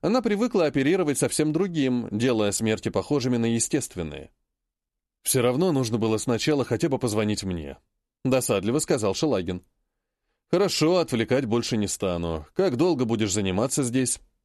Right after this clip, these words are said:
«Часа два». «Тогда я снаружи подожду», предложил он. «Можно и здесь, но лучше около выхода, чтобы под заклинание не попасть».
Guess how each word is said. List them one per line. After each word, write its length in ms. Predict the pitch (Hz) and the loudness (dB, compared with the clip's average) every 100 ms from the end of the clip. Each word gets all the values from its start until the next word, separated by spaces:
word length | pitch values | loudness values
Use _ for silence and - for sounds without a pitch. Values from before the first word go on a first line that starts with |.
| _ _ _ - | _ _ _ -6
«Часа 320 | - - 190 | -2 0 2
два». 260 | 113 104 104 _ _ _ _ _ _ - | 2 0 -2 _ _ _ _ _ _ -2
«Тогда 320 | 120 98 127 | -2 2 2
я 220 | 127 117 | 2 2
снаружи 440 | 113 123 117 104 87 | 0 0 0 -2 -4
подожду», 440 | 82 82 78 73 _ _ _ | -4 -4 -6 -12 _ _ _
предложил 460 | 151 147 151 160 98 | -2 0 2 0 0
он. 180 | 73 - _ _ _ _ _ _ _ - | -4 -10 _ _ _ _ _ _ _ -8
«Можно 500 | - 170 208 196 190 | -2 0 2 2 2
и 40 | |
здесь, 560 | 170 139 208 196 - - | 2 0 0 2 0 -2
но 320 | 131 190 180 | -2 0 2
лучше 340 | 151 220 - 165 | 2 0 0 0
около 280 | 147 135 | 2 0
выхода, 580 | 107 127 - 98 87 87 | 2 0 0 -2 0 -2
чтобы 280 | - 165 135 | -2 -2 -2
под 160 | 139 123 | -2 -2
заклинание 500 | 143 143 120 98 92 | -2 0 0 0 -2
не 100 | 87 | -2
попасть». 480 | 90 82 - - | -2 -4 -6 -10